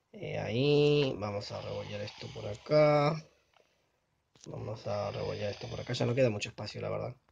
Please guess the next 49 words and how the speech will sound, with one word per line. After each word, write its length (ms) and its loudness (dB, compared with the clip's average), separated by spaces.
En 240 -6
el 220 -4
espacio 300 -2
de 60 4
piedra, 260 6
como 200 0
digo, 180 0
tengo 180 -2
un 100 2
montón, 460 6
que 120 -8
no 120 -2
me 120 0
entra 260 -2
ya 160 -4
en 80 -2
ningún 300 -2
lado. 160 -4
Eh, 640 -4
vamos 280 -8
a 20 -4
tirar 240 -6
las 100 -4
semillas 360 -4
acá 220 6
y 40 8
con 140 2
esto 180 0
ya 140 2
liberamos 480 2
un 100 -6
poquito 280 -8
de 80 -6
espacio. 440 -12
Eh, 720 -4
bien. 240 -6
Ah, 180 8
otra 220 12
cosa 220 12
a 20 12
deciros, 340 8
que 120 0
en 80 6
un 100 6
momento 340 12
pensé, 560 10
con 160 -6
Nela 220 6
pensamos, 500 2